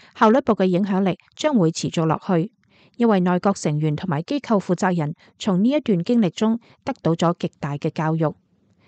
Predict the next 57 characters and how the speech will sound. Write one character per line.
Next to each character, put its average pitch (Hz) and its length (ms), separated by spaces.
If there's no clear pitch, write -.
到 185 140
咗 175 180
一 196 100
定 156 160
時 135 220
候， 160 280
啲 120 120
部 170 180
長 175 340
將 302 200
能 185 120
夠 170 160
自 160 160
己 156 280
做 147 220
呢 143 100
一 180 60
項 160 220
工 180 220
作。 175 240
對 185 160
於 226 260
如 170 180
果 208 140
冇 269 160
馬 170 200
斯 226 180
克， 240 160
政 240 160
府 277 120
效 220 180
率 214 100
部 175 280
係 220 80
咪 185 160
繼 - 140
續 202 240
運 160 200
作？ 170 300
川 233 180
普 175 200
就 175 180
透 185 220
露， 170 260
內 226 120
閣 226 180
首 208 240
長 196 340
將 277 260
接 190 140
棒 165 320
落 160 120
實 196 180
所 170 220
有 208 160
改 156 240
革。 - 220